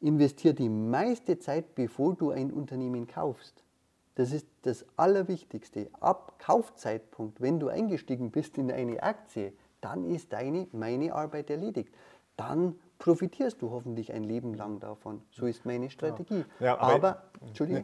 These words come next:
Speaker 2: ja, aber ich meine, so eine, äh, ich so-, meine, so eine Microsoft oder so eine Google oder so eine Apple, das sind ja
Speaker 1: Mhm.
Speaker 2: alles tolle Unternehmen, die damals, als du vielleicht angefangen hast mit
Speaker 1: Mhm.
Speaker 2: Aktien,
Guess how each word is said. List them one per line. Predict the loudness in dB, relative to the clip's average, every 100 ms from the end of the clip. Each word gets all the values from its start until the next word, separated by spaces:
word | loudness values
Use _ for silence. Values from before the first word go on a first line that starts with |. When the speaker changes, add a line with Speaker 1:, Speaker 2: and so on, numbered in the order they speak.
| 0
Speaker 2:
ja, | 0
aber |
ich | 2
meine, | 2 2
so |
eine, | 2 4 2
äh, | 0 -4
ich | -4
so-, | -6
meine, | -4 -6
so |
eine | -4
Microsoft | -2 -2 -2 -4 2 6 6 4 -4
oder | -2
so | -2
eine | -4
Google | 2 4 6 4 6
oder | 4 4 2
so |
eine | -2 -2
Apple, | -4 -2
das | -2
sind | -2 0
ja | 2
Speaker 1:
Mhm. | 2
Speaker 2:
alles | 0 0 -4
tolle | -2 0 2
Unternehmen, | -2 -2 -2 0 0 -2
die | -6 -2
damals, | -2 2 2 2
als | -2
du | -2
vielleicht | -4 -2
angefangen | -2 -2 -2 -4 -4
hast | -4
mit | -4
Speaker 1:
Mhm. | -2
Speaker 2:
Aktien, | -2 0 0